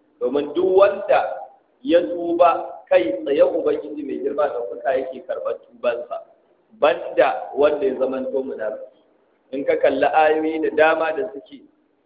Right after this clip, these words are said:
ambatan irin laifuffuka da mutane suke aikatawa, ko laifi na shirka, ko laifi na kashe rai, ko laifi na zina, za ka kai tsaye Allah Ta'ala yake buɗe musu kofar tuba ya karɓa,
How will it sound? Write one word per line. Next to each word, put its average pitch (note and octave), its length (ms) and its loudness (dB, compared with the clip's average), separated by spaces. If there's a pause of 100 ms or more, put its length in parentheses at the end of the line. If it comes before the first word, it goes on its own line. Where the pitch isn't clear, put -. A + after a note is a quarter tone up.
ambatan D#3+ 640 2
irin F#3 260 0
laifuffuka D#3+ 640 0
da - 60 -2
mutane - 520 -4
suke - 240 -18
aikatawa, B2+ 800 -4 (340)
ko D3 140 0
laifi D3 360 -2
na - 100 -10
shirka, D#3 400 -12 (640)
ko D#3+ 140 2
laifi D#3+ 400 0
na D#3+ 140 2
kashe D#3 400 -2
rai, D#3 140 4 (460)
ko E3+ 140 4
laifi E3+ 380 0
na E3 180 4
zina, C#3+ 260 2 (400)
za F#3 160 8
ka F3 140 2
kai F#3+ 140 -2
tsaye - 240 -2
Allah F3 320 2
Ta'ala D#3+ 280 2
yake D#3 240 0 (120)
buɗe D#3 260 -6
musu - 300 -6
kofar - 260 -4 (100)
tuba B2+ 260 -4
ya A#2 180 -4
karɓa, - 260 -10